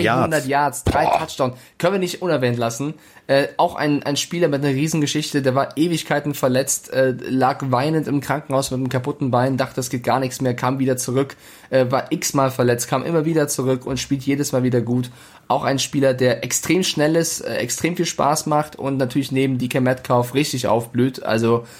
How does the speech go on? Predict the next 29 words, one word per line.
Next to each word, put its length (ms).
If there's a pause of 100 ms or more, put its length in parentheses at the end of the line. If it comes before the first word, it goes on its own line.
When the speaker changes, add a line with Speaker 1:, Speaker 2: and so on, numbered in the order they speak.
(140)
Speaker 1:
auch 160
dem 180
müssen 240
wir 60
hier 100
eine 120
kurze 260
Bühne 260
geben. 420
Ähm, 360
auch 160
ein 100
Spieler, 300
der 120
mir 140
sehr 140
viel 100
Spaß 300
macht. 160 (540)
Speaker 2:
So. 180 (100)
Speaker 1:
Ich 100
weiß, 160
ich 40
hab 80
die 60
Überleitung 380
kaputt 200
gemacht, 280
aber 300